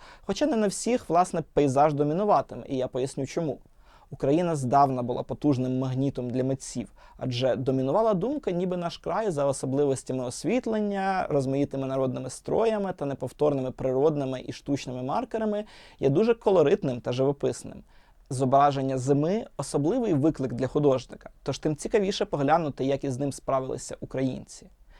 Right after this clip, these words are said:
Я Богдан Олег Горобчук, і ви дивитеся канал Центр дослідження Мордору. Перевірте, чи ви на нас підписані, і дуже важливо, чи натисли на дзвіночок.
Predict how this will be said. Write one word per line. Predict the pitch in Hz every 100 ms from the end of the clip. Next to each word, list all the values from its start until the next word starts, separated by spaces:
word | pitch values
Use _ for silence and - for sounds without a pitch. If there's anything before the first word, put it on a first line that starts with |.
| - - 131
Я | 135 131
Богдан | 120 120 135 123
Олег | 127 127
Горобчук, | 123 123 - - 170 220 -
і | 147
ви | 123 139
дивитеся | 165 165 175 175 170
канал | 170 160 165 160
Центр | - 147 143 131
дослідження | 131 - 135 131 131
Мордору. | 135 143 - - - - - - -
Перевірте, | 131 127 196 165 -
чи | - 139
ви |
на | 151
нас | 139 -
підписані, | - - - 160 - 185 139
і | - 131
дуже | 127 170 143 131
важливо, | 135 135 151 123 -
чи | -
натисли | 131 127 170 - 143
на | 139
дзвіночок. | 127 151 156 135 -